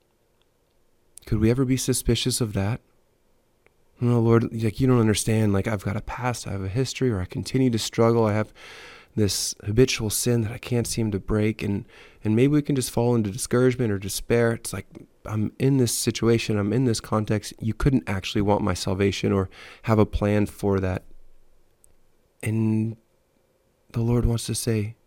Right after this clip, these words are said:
"Who told you that lie? Where, where did that suspicion come from?" I don't know, maybe we see in the scriptures how the Lord is a good shepherd. He wants to bring us to green pastures where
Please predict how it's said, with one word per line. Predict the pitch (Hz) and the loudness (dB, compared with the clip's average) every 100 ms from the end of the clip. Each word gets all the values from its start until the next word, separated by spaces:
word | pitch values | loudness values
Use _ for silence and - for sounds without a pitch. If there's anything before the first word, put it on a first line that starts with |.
| _ _ _ _ _ 110 | _ _ _ _ _ -8
"Who | 127 151 | -6 -4
told | 147 160 | -2 0
you | 156 | 0
that | 143 135 | -2 -4
lie? | 120 151 127 - _ _ _ _ _ _ _ _ _ _ _ _ | -4 -4 -8 -14 _ _ _ _ _ _ _ _ _ _ _ _
Where, | 120 123 147 - | -2 0 0 0
where | 113 139 | 0 2
did | 151 | 0
that | 143 | -6
suspicion | - 127 - 127 - 123 | -4 -4 -2 -2 -2 -4
come | - 139 | -2 -4
from?" | 156 107 87 90 _ _ _ _ _ _ _ _ _ _ _ _ _ _ | -4 -4 -4 -8 _ _ _ _ _ _ _ _ _ _ _ _ _ _
I | - | 0
don't | 120 | 4
know, | 143 | 6
maybe | 120 127 127 | 6 4 2
we | 127 | 0
see | - 127 | 2 0
in | 123 | 2
the | 117 110 - _ _ _ _ - - - _ _ _ _ - | 2 0 -4 _ _ _ _ -20 -20 -20 _ _ _ _ -8
scriptures | - 135 131 131 | 0 2 2 2
how | 120 | 0
the | 120 | 0
Lord | 104 110 120 | 2 2 2
is | 110 | -2
a | |
good | 110 - 113 | -6 0 0
shepherd. | - 123 - 120 | 0 -2 0 0
He | 110 | 0
wants | 107 - | -4 -4
to | 107 | -4
bring | 113 120 | 0 2
us | 117 - | 0 -2
to | |
green | 110 113 110 | -2 0 0
pastures | - 117 - 117 107 | 0 0 0 -2 0
where | 110 | -2